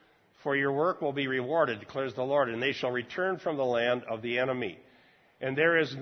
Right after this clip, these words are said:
hope for your future, declares the Lord, and your children shall return to their own territory. I have surely heard Ephraim grieving.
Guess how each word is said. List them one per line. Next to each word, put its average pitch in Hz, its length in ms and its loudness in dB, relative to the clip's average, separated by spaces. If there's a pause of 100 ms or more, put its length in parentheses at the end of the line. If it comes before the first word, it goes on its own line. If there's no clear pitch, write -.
(400)
hope 185 520 4
for 143 140 -2
your 135 160 0
future, 160 400 -4
declares 120 360 -2
the 120 80 -4
Lord, 117 340 0
and 117 160 -6
your 123 80 -4
children 160 420 -2
shall 139 140 -4
return 131 420 -4 (160)
to 143 80 -8
their 131 200 -2
own 123 140 0
territory. 135 600 -4 (460)
I 147 80 4
have 135 120 6 (100)
surely 196 300 2
heard 139 380 -2 (140)
Ephraim 156 540 -2
grieving. 117 680 -6